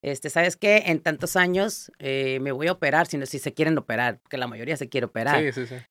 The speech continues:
Speaker 1: En tantos a-, de hecho, <laughs> no son años, güey. O sea, ahí te lo en chinga te ganas, ahorita te ganas, este, la operación en unos meses, me imagino.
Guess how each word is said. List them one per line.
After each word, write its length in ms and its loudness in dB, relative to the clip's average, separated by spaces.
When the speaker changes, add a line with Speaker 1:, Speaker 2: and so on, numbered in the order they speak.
Speaker 1:
En 140 -2
tantos 360 0
a-, 120 0
de 160 0
hecho, 160 -2
<laughs> 180 6
no 140 6
son 240 2
años, 300 6
güey. 140 4
O 40 2
sea, 140 4
ahí 60 4
te 140 4
lo 100 4
en 120 4
chinga 320 2
te 140 -2
ganas, 380 0
ahorita 400 0
te 120 0
ganas, 300 -6
este, 580 -8
la 140 2
operación 440 -2
en 100 -2
unos 180 -4
meses, 340 -10
me 60 -12
imagino. 540 -14